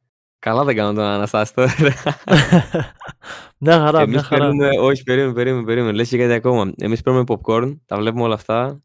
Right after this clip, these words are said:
Speaker 1: και μας αρέσουν, το διασκεδάζουμε.
Speaker 2: <laughs> Αυτό το λέω για τις δηλώσεις Αταμάν και Μπαρτζόκα.
Speaker 1: Για τις δηλώσεις Αταμάν και Μπαρτζόκα, έτσι, έτσι. Εμάς μας αρέσουν αυτά, τα αγαπάμε, το γουστάρουμε.
Speaker 2: Ήμασταν οι Pace in Space, κάντε εκεί τα καμπανάκια, είναι το βασικό τώρα από όλα, όπως είπε ο Βαλάντης.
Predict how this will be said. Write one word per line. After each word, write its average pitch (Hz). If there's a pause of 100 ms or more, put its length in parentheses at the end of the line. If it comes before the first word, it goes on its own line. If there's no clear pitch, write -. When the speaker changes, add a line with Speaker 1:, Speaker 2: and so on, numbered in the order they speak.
Speaker 1:
και 107
μας 107
αρέσουν, 110
το 101
διασκεδάζουμε. 101 (220)
Speaker 2:
<laughs> -
Αυτό 151
το 160
λέω 160
για 165
τις -
δηλώσεις 139
Αταμάν 151
και 143
Μπαρτζόκα. 127 (300)
Speaker 1:
Για 98
τις 98
δηλώσεις 113
Αταμάν 110
και 113
Μπαρτζόκα, 101
έτσι, 101
έτσι. 98
Εμάς 107
μας 110
αρέσουν 107
αυτά, 123
τα 98
αγαπάμε, 98
το 127
γουστάρουμε. 107 (480)
Speaker 2:
Ήμασταν 139
οι 131
Pace 147
in 139 (120)
Space, 143 (120)
κάντε 139
εκεί 120
τα 120
καμπανάκια, 123
είναι 123
το 123
βασικό 120
τώρα 123
από 117
όλα, 127
όπως 120
είπε 120
ο -
Βαλάντης. 113